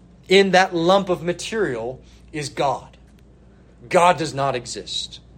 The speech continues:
That's the assumption. That's the story authored by our, our culture, particularly the L G B T Q culture. And, and they go a step further. They would have you believe that you find meaning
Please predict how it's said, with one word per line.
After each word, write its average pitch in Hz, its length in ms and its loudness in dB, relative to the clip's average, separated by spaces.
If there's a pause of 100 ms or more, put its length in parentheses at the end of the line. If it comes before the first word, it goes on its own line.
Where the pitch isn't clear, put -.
(340)
That's 127 260 -4
the 113 140 -10
assumption. - 440 -8 (1300)
That's 139 180 -2
the 135 80 -2
story 135 380 0
authored 123 480 0
by 104 420 -2 (1300)
our, 113 180 2
our 117 140 -2
culture, 110 680 -4
particularly 120 520 -6
the 104 140 -6
L 110 100 -4
G 113 120 -10
B 107 120 -14
T 110 180 -12
Q 151 200 -12
culture. 95 480 -12 (400)
And, 117 120 -2
and 139 140 -2
they 190 80 6
go 156 180 6
a 127 60 2
step - 280 0
further. 143 360 -4
They 139 160 4
would 160 100 4
have 147 160 2
you 135 80 -4
believe 131 320 -4
that 120 160 -6
you 131 160 -8
find 123 360 -4
meaning 127 500 -6